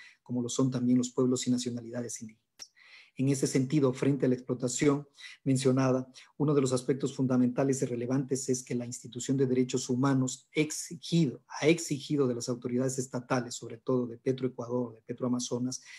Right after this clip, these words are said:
la debida correlación y sobre todo correspondencia de la responsabilidad en lo que tiene que ver con la protección de la naturaleza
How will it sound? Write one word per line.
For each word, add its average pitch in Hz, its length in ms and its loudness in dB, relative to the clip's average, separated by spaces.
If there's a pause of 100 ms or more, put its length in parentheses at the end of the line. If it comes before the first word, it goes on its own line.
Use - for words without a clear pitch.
(160)
la 139 140 4
debida 156 580 4 (220)
correlación 135 840 4 (340)
y 147 100 -4
sobre 131 260 4
todo 139 300 4
correspondencia 135 840 2
de 127 120 0
la 120 140 -6
responsabilidad 131 1120 -4 (140)
en 131 100 -2
lo 123 100 0
que 120 100 -6
tiene 127 240 2
que 120 140 -4
ver 131 220 0 (260)
con 139 220 4
la 131 100 0
protección 123 480 0
de 123 80 4
la 113 100 -4
naturaleza - 600 -16